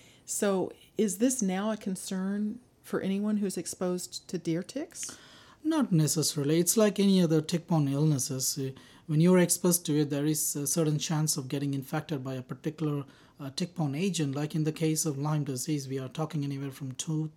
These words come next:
Speaker 2: twenty to forty percent of the ticks, depending on the region we are living in. Uh, in the case of Borrelia miyamotoi, uh, in nature, um,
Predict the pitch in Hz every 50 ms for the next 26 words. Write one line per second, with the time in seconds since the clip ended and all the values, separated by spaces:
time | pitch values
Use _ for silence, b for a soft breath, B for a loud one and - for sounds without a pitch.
0 | _ - 175 185 180 180 170 - 160 147 - 156 143 139 139 135 - 139 - -
1 | 156 139 143 123 139 131 - - 165 156 - - - - 180 156 170 160 156 147
2 | 147 135 131 143 160 165 151 160 151 139 131 131 135 127 135 135 143 185 208 220
3 | 160 131 127 143 185 214 B B B B B B B B B B - 151 151 156
4 | 156 190 180 175 180 - 208 202 196 - - 175 151 147 165 160 165 165 160 147
5 | 147 160 170 165 160 156 151 - 143 135 127 131 143 156 170 170 B B B B
6 | B B B - 147 - - 226 226 214 202 190 196 185 - 175 170 214 254 240
7 | - - - b b b b b _ 156 151 151 151 147 147 147 143 156 156